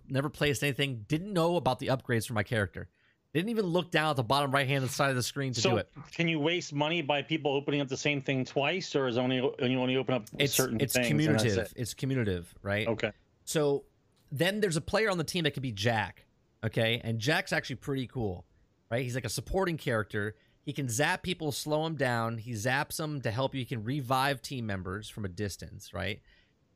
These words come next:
Speaker 1: And on top of that, he
Speaker 2: He can
Speaker 1: can
Speaker 2: revive from a distance?
Speaker 1: Yeah, he's, like, far, and he just shoots you with a,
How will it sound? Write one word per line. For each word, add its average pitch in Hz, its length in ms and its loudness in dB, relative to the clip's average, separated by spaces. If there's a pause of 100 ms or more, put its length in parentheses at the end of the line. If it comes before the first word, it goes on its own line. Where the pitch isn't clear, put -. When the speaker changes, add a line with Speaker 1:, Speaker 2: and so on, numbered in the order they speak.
(220)
Speaker 1:
And 127 100 0
on 127 140 0
top 160 260 -2
of 143 60 -2
that, 139 260 2
he 135 140 -8
Speaker 2:
He 131 60 -8
can - 160 2
Speaker 1:
can 160 120 4
Speaker 2:
revive 147 300 0
from 175 100 0
a 131 80 0
distance? 185 680 -4
Speaker 1:
Yeah, 131 140 0
he's, 113 140 -4
like, 113 240 -2
far, 139 220 0
and 120 80 0
he 113 140 -4
just 110 240 -6
shoots 135 200 -6
you 143 60 -6
with 120 140 -4
a, 104 340 0